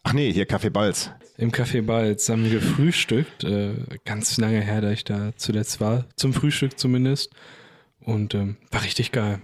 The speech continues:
Speaker 1: Es ist schön. Ich war jetzt tatsächlich auch mit Silke am Wochenende da.
Speaker 2: War, warst du das erste Mal da
Speaker 1: Ja,
Speaker 2: eigentlich?
Speaker 1: jetzt hat, ja, das erste Mal nach zehn, fünfzehn Jahren oder so.
Speaker 2: Okay,
Speaker 1: Wir sind
Speaker 2: okay.
Speaker 1: damals gewesen,
Speaker 2: Ja.
Speaker 1: aber jetzt das allererste Mal.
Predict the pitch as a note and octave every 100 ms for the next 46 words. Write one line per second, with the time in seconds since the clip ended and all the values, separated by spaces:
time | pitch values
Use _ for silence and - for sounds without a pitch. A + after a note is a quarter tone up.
0 | - G#2+ B2+ - D3 E2 - G#2+ C3 B2+
1 | - B2 B2+ A2 A#2 A2+ A2+ G#2 G#2+ G#2+
2 | G2+ F2+ D#2+ - - - - A#2 B2 -
3 | B2 D#3+ F#3+ - C3+ E3 D3 A#2+ C#3 A#2
4 | - G#2+ C#3 B2 A#2 B2+ A2+ B2 C3+ C3
5 | B2+ D3 - B2 A#2+ A#2 - C3 B2+ C#3
6 | C3+ - G#2 G2+ G2 E2+ E2+ - A2+ G#2
7 | G2+ G#2 B2 - A2 A2+ G#2+ G2 F#2 G2+
8 | - F#2+ - F#2 G2 G#2 G#2+ - G#2+ C3+
9 | F#3